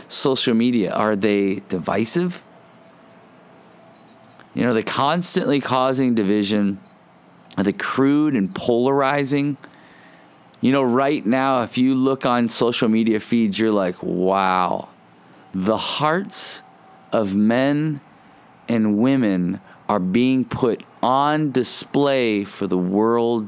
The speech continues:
to see through social media." And it breaks my heart. You know, it breaks my heart. And I know that same thing is inside of me.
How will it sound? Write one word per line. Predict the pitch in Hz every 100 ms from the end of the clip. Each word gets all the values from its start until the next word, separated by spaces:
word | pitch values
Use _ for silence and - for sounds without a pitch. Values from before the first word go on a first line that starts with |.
| -
to | -
see | - - - 98 82
through | - 85
social | - - - 82
media." | 71 - - - - - - - - - - - - - - - - - - - -
And | 123 139
it | 120
breaks | 101 95 104 - -
my | 87
heart. | 82 82 82 - - - - - - - - -
You | 101
know, | 104
it | -
breaks | 110 110 -
my | 90
heart. | - - 87 - - - - - - -
And | 120 160
I | 185
know | 113 98 117
that | 123 113 -
same | - 113 107 113 113
thing | - 104 110
is | 95
inside | 92 87 - 95 104
of | 107 110
me. | 110